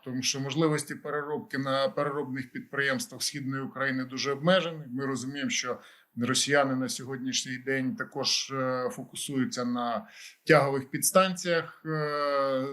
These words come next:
залізниці. Вони б'ють по тягових підстанціях для того, щоб неможливо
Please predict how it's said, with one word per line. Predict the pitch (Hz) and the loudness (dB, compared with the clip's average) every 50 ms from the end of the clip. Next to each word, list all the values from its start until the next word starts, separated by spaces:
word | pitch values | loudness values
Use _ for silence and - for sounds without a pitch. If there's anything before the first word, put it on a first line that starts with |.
| 139 | -6
залізниці. | 135 131 143 143 143 139 135 127 143 143 143 139 - - 127 | -4 -2 -2 0 0 0 -2 -2 -2 -2 -2 -2 -2 -4 -4
Вони | 131 131 131 127 | -2 -2 -2 -4
б'ють | 120 120 135 131 117 - - | -4 -4 -4 -4 -4 -6 -10
по | 127 131 131 131 127 127 127 123 117 110 107 107 | -10 -8 -6 -6 -6 -6 -6 -6 -6 -8 -2 2
тягових | 147 135 135 135 135 127 - | 4 4 4 4 0 -4 -6
підстанціях | - 135 131 - - 143 139 123 - 131 127 110 | -8 -4 -4 0 2 2 2 2 0 -4 -4 -6
для | 127 131 | -8 -10
того, | 127 - 135 127 | -8 -8 -6 -4
щоб | - 135 117 123 | -4 -6 -4 -2
неможливо | 131 131 131 131 120 113 135 139 135 135 131 123 | 0 0 0 0 -4 -4 -4 -4 -4 -4 -4 -6